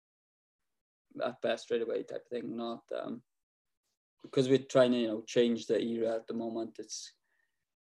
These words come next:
there's a lot of, like, R and B at the moment and pop, and we wanna change it to that, to get rock back on the go. Do you mean?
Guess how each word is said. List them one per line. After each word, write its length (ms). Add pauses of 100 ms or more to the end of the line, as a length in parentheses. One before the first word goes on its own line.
there's 140
a 40
lot 180
of, 100
like, 180
R 220
and 140
B 320
at 100
the 80
moment 320
and 160
pop, 380
and 360 (640)
we 100
wanna 200
change 340
it 140
to 240
that, 260 (380)
to 60
get 140
rock 320
back 220
on 140
the 60
go. 300
Do 120
you 40
mean? 180